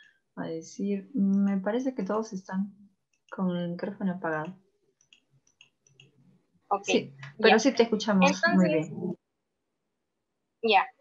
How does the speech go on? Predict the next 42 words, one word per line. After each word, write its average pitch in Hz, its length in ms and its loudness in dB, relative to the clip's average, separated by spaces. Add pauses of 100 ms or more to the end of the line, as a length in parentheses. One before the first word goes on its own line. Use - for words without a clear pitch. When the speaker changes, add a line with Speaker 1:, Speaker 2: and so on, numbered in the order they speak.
Speaker 2:
ya, 349 120 4
Anita, 339 320 2
gracias. 262 360 2 (140)
Voy 262 160 6
a 233 80 2
continuar. 202 420 -6 (600)
Ya, 220 260 2
entonces, 320 440 0 (100)
en 294 140 2
este 349 280 2
caso, 294 540 2
eh, 226 180 2
nosotros 247 400 0
nos, 214 400 -4
nos 233 160 2
comunicamos 247 460 2
con 247 100 2
la 233 60 4
señora 262 320 4
Caro, 277 300 4
que - 80 0
es 240 60 -2
la 226 100 4
representante, 214 840 0
y 233 140 2
ella 233 140 6
nos 208 200 -4
ha 202 60 6
vinculado 214 420 2
con 208 100 -2
los 208 100 -4
diferentes 220 460 -2
artesanos. 208 720 2 (460)
Ella, 285 240 4
mejor 247 280 4
dicho, 262 220 2
maneja 226 880 2 (840)
a 220 120 4
este 254 240 2
grupo 240 280 4
de 202 120 4
artesanos 214 640 2